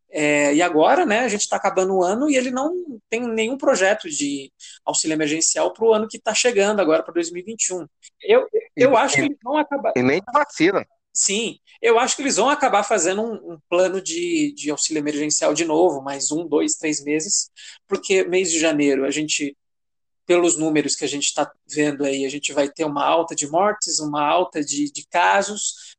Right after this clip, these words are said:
Speaker 1: vai ter que fechar comércio, vai ter que, dezenas de cidades pelo Brasil vão ter que voltar pra área vermelha, e aí você vai ter que, né,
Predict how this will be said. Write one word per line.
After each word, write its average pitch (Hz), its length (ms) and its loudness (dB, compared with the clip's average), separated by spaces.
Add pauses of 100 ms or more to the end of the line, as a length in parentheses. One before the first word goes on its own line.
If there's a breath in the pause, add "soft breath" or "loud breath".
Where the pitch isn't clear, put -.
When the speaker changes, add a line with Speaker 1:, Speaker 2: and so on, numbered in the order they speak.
Speaker 1:
vai 151 140 0
ter 175 140 0
que 175 60 -8
fechar 165 560 0
comércio, 170 560 -2
vai 147 120 -4
ter 180 160 -6
que, 170 280 -8 (380 loud breath)
dezenas 170 760 2
de - 60 0
cidades 160 480 0
pelo 165 140 -2
Brasil 151 320 -2
vão 151 140 -4
ter 170 100 -10
que 160 80 -14
voltar 160 320 -2
pra 160 280 0
área 156 180 0
vermelha, 175 640 0 (380 loud breath)
e 165 100 4
aí 165 140 8
você 175 240 0
vai 175 120 4
ter 180 140 0
que, 190 480 -2
né, 185 340 -4